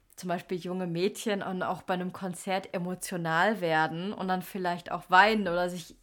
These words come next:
tierisch freuen, Taylor Swift live zu sehen, dann wird das auch direkt als Hysterie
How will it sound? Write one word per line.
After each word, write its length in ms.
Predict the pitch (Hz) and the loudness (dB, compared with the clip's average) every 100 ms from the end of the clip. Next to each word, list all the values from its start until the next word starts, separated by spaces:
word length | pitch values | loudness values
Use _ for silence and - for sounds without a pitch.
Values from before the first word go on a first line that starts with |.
| _ - | _ -12
tierisch 440 | - 240 240 220 | -2 0 0 -2
freuen, 320 | - 202 208 | -4 0 0
Taylor 180 | 208 190 | -2 -6
Swift 260 | 185 190 - | -8 -10 -2
live 220 | 185 196 | -2 -2
zu 140 | - | -10
sehen, 360 | 175 175 185 202 - - - - | -8 -4 -4 -6 -12 -20 -20 -10
dann 180 | 175 175 | -6 -4
wird 100 | 196 | -4
das 240 | 190 - | -4 -6
auch 120 | - 170 | -8 -8
direkt 340 | 202 180 185 | -8 -8 -10
als 260 | 165 - - | -12 -14 -14
Hysterie 800 | 175 - 180 175 214 233 233 | -14 -10 -10 -6 -2 0 0